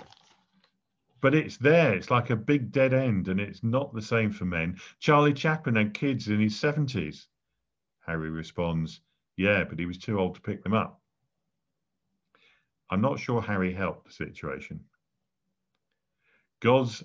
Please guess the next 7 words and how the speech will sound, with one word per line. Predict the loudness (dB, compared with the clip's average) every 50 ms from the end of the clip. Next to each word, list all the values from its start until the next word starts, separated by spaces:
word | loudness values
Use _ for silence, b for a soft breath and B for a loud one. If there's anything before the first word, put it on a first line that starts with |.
| -8 -2
news | 0 2 4 4 6 6 4 4 2 0 -4 -4
sounds | -2 0 2 2 2 2 0 0 0
not | 2 2 2 0 -2 -6 -8
just | -2 0 2 2 2 0 -4 -8 -6
unlikely, | -4 0 0 2 2 2 2 0 0 -2 -4 -6 -10 -12 -12 -10 -10 -10 -10 -12 -12 -14 -16 _ _ _ _ _ _ _ _ _ _ -2
but | 2 2 4 6
impossible. | 6 4 4 2 -2 -6 -8 -6 -4 -4 -4 -2 -4 -6 -10 -14